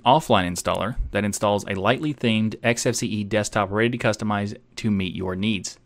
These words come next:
They also plan to create an online installer, A K A a net install, with ten different options to choose from. Now, these, these options are,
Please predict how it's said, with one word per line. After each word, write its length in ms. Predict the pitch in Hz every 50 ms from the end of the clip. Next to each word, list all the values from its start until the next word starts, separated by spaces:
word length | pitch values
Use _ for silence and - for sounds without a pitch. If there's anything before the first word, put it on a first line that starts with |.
| _ _ _ _ _ _ _ _ - - _ - - _ _ _ -
They 140 | 127 139
also 280 | 160 190 220 - - 180
plan 240 | 180 - 151 143 139
to 80 | 131
create 420 | 117 - 131 127 123 120 117 - -
an 120 | 107 -
online 340 | - 117 120 120 110 95 90
installer, 520 | 87 87 - - 92 85 87 95 117 127 - _ - - - - -
A 100 | 107 107
K 380 | - - 110 85 101 104 104 -
A 80 | -
a 100 | 98 98
net 220 | 98 101 104 110 101
install, 520 | 92 92 - - 90 87 90 98 120 - - - - - - _ _ -
with 340 | 107 107 107 101 - - -
ten 280 | - 156 156 156 156 143
different 340 | 139 135 - 127 117 -
options 380 | 110 110 - - - 107 95 -
to 100 | - 92
choose 320 | - - - 113 104 92
from. 280 | - - - 50 - - - - - - - -
Now, 120 | 104 104
these, 300 | 113 127 131 120 - - -
these 220 | - 113 110 104 85
options 400 | 101 - - - - 107 98 92
are, 420 | - 98 95 90 90 90 90